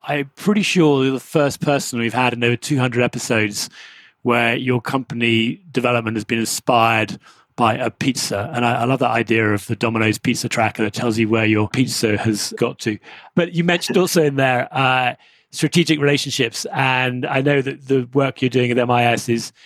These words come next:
more than just a pure client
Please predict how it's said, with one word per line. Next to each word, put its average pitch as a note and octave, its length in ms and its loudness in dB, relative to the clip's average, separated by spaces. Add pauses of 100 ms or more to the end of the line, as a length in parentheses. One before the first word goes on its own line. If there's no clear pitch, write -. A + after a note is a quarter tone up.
(260)
more C3 340 2
than A#2 280 0
just - 360 -2
a A#2 120 0 (120)
pure B2 420 2
client A#2 720 -2